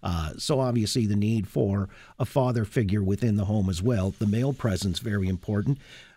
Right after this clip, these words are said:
Let me ask you, though, about, uh, girls and the Big Sisters organization. I mean, uh, are boys in greater need than girls, or would you say it's about equal?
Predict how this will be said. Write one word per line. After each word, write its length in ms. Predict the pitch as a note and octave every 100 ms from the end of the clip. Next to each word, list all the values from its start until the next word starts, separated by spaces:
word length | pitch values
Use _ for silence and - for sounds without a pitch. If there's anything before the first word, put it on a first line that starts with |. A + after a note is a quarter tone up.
| _
Let 40 | C#4+
me 100 | B3+
ask 220 | A3+ -
you, 80 | D3
though, 200 | C#3 C3+
about, 360 | C3+ C3+ C3+ C#3+
uh, 240 | B2 A#2+
girls 460 | A2+ D#3 C#3+ G#2+ A2+
and 160 | G#2+
the 40 | G2
Big 220 | C3+ A#2
Sisters 420 | - C#3+ C#3+ A2
organization. 840 | A2+ G2+ G2 F2+ F2 F#2+ F2+ G2+
I 20 | F#2+
mean, 300 | A2 G#2+ -
uh, 240 | A2+ A2 -
are 100 | A2+
boys 320 | F#2 B2+ D3
in 100 | D3+
greater 300 | C#3 D3 D3
need 280 | C#3 D3 C#3+
than 140 | D3
girls, 380 | C3+ C#3+ E3 C3
or 80 | A#2
would 140 | G#2+
you 60 | G2
say 180 | A2 G#2
it's 100 | G#2
about 220 | G#2 G#2
equal? 320 | B2 D#3+